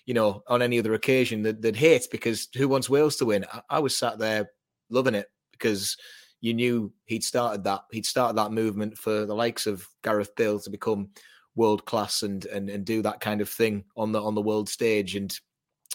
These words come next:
Ramsey and, uh, Joe Ledley and, and, and everybody else who,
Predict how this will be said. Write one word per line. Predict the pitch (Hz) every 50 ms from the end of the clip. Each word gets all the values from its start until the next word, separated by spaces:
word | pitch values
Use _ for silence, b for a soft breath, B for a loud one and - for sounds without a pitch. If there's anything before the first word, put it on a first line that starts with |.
| - _
Ramsey | 107 113 113 117 113 107 95 98 95 92 98
and, | 95 95 92 87 101
uh, | 98 98 101 101 98 98 92 90 - _ 117 104 - _ 110 98 92
Joe | - - 113 110
Ledley | 104 110 113 110 104 110 110 107 104 104 101
and, | 98 98 98
and, | 98 104 101 104
and | 110 110 113
everybody | 120 123 117 127 117 113 117 117 117 113
else | 117 117 113 107 - -
who, | - 110 104 104